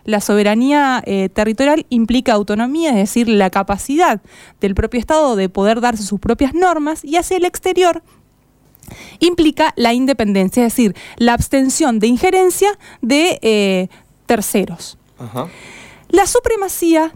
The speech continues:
Speaker 1: territorial indica una cuestión de hecho. Es decir, supongamos el, otra vez el caso de una casa.
Speaker 2: Ajá.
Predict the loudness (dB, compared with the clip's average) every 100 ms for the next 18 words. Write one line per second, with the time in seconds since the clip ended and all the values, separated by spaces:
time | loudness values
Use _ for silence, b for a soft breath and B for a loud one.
0 | -4 -2 0 0 2 2 0 -4 _ -2
1 | 2 4 4 0 0 0 0 0 -2 -4
2 | -2 0 2 2 0 -8 -10 _ _ _
3 | _ _ _ -2 0 0 -2 -4 B B
4 | B -2 0 0 0 0 0 -2 -2 -4
5 | -2 -2 -2 -2 -2 -2 -4 -2 -4 -2
6 | -2 0 0 0 0 0 -2 -4 -8 -8
7 | -12 -16 -18 -10 -8 -8